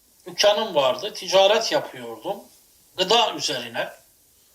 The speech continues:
bir kıtlık oldu. Şehirde kıtlık oldu, kuraklık oldu. Fakir aileler çok zor duruma düştü.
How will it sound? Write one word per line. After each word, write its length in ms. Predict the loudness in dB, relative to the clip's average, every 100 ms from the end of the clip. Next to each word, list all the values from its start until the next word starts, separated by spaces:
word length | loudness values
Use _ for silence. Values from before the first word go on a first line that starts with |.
| _ _ -2
bir 160 | -2
kıtlık 440 | 0 -2 0 -2 0
oldu. 460 | 2 0 -2 -14 -20 -20 -20 _ _ _ _ _ _ _ _ _ _ _ _ _
Şehirde 600 | 2 4 4 2 2 0
kıtlık 400 | 0 -4 -2 -4
oldu, 440 | 0 -2 -2 -10 -4
kuraklık 540 | 2 2 2 -2 -2
oldu. 480 | 0 -2 -2 -10 -10 _ _ _ _ _
Fakir 600 | 0 2 4 4 4 6
aileler 540 | 6 4 4 4 4 4
çok 280 | 2 0 0
zor 380 | 4 4 4
duruma 400 | -2 -2 2 2
düştü. 380 | 0 -4 -4 -8